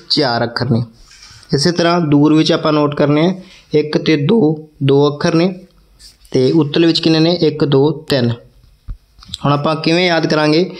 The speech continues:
ਕਿ ਜਿਸ ਦੇ ਅੱਖਰ ਜ਼ਿਆਦਾ ਹੋਣਗੇ ਉਹਨੂੰ ਆਪਾਂ ਜ਼ਿਆਦਾ ਅੱਖਰ ਵਾਲੇ ਲੈਂਸ ਨਾਲ ਮੈਚ ਕਰਨਾ ਹੈ। ਦੋਸ਼ ਵੇਖਦੇ ਹਾਂ ਪਹਿਲਾਂ, ਨਿਕਟ ਦੇ ਜ਼ਿਆਦਾ ਨੇ, ਤਿੰਨ ਅੱਖਰ ਨੇ, ਤੇ ਲੈਂਸ ਵਿੱਚ ਕਿੰਨੇ ਨੇ,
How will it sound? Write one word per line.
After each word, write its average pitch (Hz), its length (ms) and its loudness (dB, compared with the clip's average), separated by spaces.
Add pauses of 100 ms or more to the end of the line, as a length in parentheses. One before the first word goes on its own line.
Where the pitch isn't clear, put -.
(380)
ਕਿ 165 360 2
ਜਿਸ 156 220 -2
ਦੇ 180 240 2
ਅੱਖਰ 180 220 -2
ਜ਼ਿਆਦਾ 151 360 0
ਹੋਣਗੇ 165 600 -2 (340)
ਉਹਨੂੰ 165 160 2
ਆਪਾਂ 165 300 -2 (360)
ਜ਼ਿਆਦਾ 156 360 2
ਅੱਖਰ 170 220 -2
ਵਾਲੇ 156 220 2
ਲੈਂਸ 151 240 2
ਨਾਲ 151 260 -2 (120)
ਮੈਚ 143 240 2
ਕਰਨਾ 117 300 -4
ਹੈ। - 120 -10 (640)
ਦੋਸ਼ 147 340 2
ਵੇਖਦੇ 156 320 2
ਹਾਂ 151 80 0
ਪਹਿਲਾਂ, 151 300 -2 (580)
ਨਿਕਟ 151 300 2
ਦੇ 175 140 0
ਜ਼ਿਆਦਾ 151 320 0
ਨੇ, 170 220 0 (440)
ਤਿੰਨ 151 200 0
ਅੱਖਰ 151 220 -4
ਨੇ, 170 320 -2 (100)
ਤੇ 147 80 0
ਲੈਂਸ 151 240 2
ਵਿੱਚ 160 180 0
ਕਿੰਨੇ 156 240 -2
ਨੇ, 180 180 0